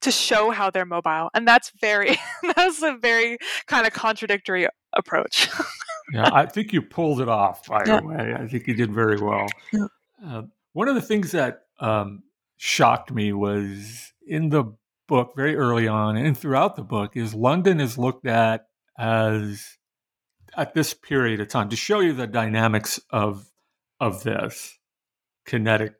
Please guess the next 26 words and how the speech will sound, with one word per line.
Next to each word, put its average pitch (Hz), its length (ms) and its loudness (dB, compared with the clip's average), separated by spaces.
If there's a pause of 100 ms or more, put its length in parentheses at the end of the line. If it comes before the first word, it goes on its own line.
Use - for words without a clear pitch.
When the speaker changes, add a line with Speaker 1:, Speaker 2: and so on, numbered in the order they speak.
(320)
Speaker 2:
movement, 110 720 0 (960)
uh, 76 300 -10 (280)
of 123 120 -8
this 117 140 2
spatial 120 540 -2
theory. 101 520 -2 (560)
I'm 226 140 -4
an 190 80 0
eighteenth 135 320 -2
century 113 320 -2
guy, 120 200 2
so, 120 460 0 (260)
uh, 139 200 -10 (260)
people 208 360 -6
always 143 360 2
left 117 480 0
London 107 500 0
because 131 340 0
it 143 80 0
was 107 180 0
a, 123 80 2
<laughs> - 800 -2
it 214 200 -6
was - 180 -2
just - 320 -4
this 254 220 -2